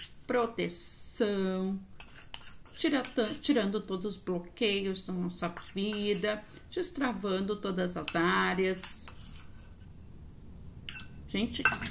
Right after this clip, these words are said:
quando a gente faz uma simpatia, tem que ser pensamento positivo sempre. Não adianta fazer e não,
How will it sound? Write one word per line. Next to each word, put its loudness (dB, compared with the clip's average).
quando 4
a 4
gente 2
faz 0
uma 0
simpatia, 0
tem 4
que -2
ser 2
pensamento 8
positivo 2
sempre. 6
Não 4
adianta 4
fazer 4
e 6
não, 6